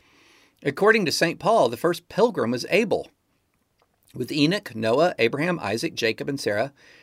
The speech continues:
they, quote, died in faith, not having received the promises of God's promised kingdom. But they saw, quote, them far off, uh, far, afar off, and were persuaded of them, and embraced them, and confessed that they were strangers and pilgrims on the earth."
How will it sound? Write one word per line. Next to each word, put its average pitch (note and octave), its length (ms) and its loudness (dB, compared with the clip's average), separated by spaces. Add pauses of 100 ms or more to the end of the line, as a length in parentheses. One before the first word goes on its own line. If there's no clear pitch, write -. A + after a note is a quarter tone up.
(120)
they, D3+ 200 6
quote, D#3+ 360 4
died B2 240 6
in E3+ 140 2
faith, G#3 480 -2
not B2+ 220 0
having E3+ 280 0
received D#3+ 360 -4
the - 80 -4
promises - 600 -4
of A2+ 120 -10
God's A#2 280 0
promised A2+ 360 -4
kingdom. F3+ 400 -4 (480)
But C#3 120 -6
they C#3 120 2
saw, G3+ 380 4
quote, - 380 0
them A#2+ 200 0
far E3+ 280 2
off, G#2 480 -2 (120)
uh, A#2 160 2 (320)
far, F3+ 520 4
afar F3 440 2
off, G2 340 -2 (480)
and C#3 100 -2
were C#3 80 4
persuaded F3+ 540 0
of G2 100 -6
them, G2+ 260 -6
and B2+ 100 -4
embraced C#3 400 2
them, G#2+ 160 -2
and G#2 120 -10
confessed B2+ 420 0
that G#2 120 -8
they A#2 80 -2
were G#2+ 100 -2
strangers D#3+ 540 -2
and C3+ 140 -4
pilgrims G#2 560 -2 (520)
on B2+ 180 0
the A#2+ 140 -2
earth." - 380 -6